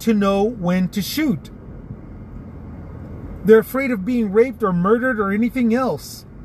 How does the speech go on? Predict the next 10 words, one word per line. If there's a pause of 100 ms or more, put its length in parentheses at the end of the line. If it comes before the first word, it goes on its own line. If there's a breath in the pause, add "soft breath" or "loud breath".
(360 loud breath)
It's
literally
walking
across
somebody's
property, (380 loud breath)
a
non-violent,
non-personal
offense."